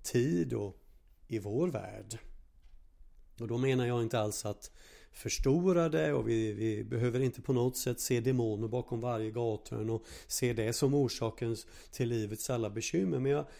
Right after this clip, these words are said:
säger samtidigt också att vi inte ska vara naiva och förneka att det också i vår tid finns onda krafter som kan utöva inflytande och få grepp om människor.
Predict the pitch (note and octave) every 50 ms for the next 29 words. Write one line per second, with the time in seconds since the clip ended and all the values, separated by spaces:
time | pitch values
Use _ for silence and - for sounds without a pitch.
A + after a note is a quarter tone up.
0 | - - - - - D#3+ D#3 E3 E3 - - F3 F3 D#3 D3 C3+ - C3 B2 C3
1 | B2+ - B2 A2 - - - - A#2 A2 - - C3 C#3 C#3+ C3+ - - - -
2 | A#2 G#2 G#2+ G#2+ G2+ A2 B2 B2 B2 C#3 F3 G#3 G3+ E3 C3+ A#2 A2 A2 G#2 -
3 | - - - - - - - - - - - - - - - - - D#3 D#3+ D3+
4 | C#3+ B2+ C3+ E3+ G#3+ G#3+ G3 - - D3 C#3+ - - C#3 A#2+ G#2+ - - - -
5 | A#2 A2 A2 G#2 G2 G2+ A#2+ D#3 G3+ A3 G#3 - - - A#2+ G#2+ G#2+ G#2+ G#2+ -
6 | - - A#2+ C#3 F3 F3+ E3+ C3+ - - - - - - D3+ C#3+ C3 A#2+ A2 G2+
7 | G#2 G2+ - - - G#2+ G#2 F#2+ - - - - B2 A2+ - - - A#2+ A#2+ A#2+
8 | - - - - - - - - - - - - D3 C3 A#2+ B2 B2 B2 B2 -
9 | - - - - - - - E3 D#3+ C#3 - - A#2+ A#2 A2 A#2 - - D3+ D3
10 | D3 C#3 B2 - - - C3 C3 C#3+ E3 E3 - - E3+ E3 E3 E3+ E3 E3 E3+
11 | E3+ - F3 - - - C#3+ B2 - - - A2 F#2 F#2+ G#2+ B2+ - - - -
12 | - - - - - A2+ A2 G#2+ G#2 - - G#2+ A2 A#2 A#2 A2 A2+ A#2+ A#2+ C3
13 | - - C#3+ B2+ A#2 A#2+ A#2 G#2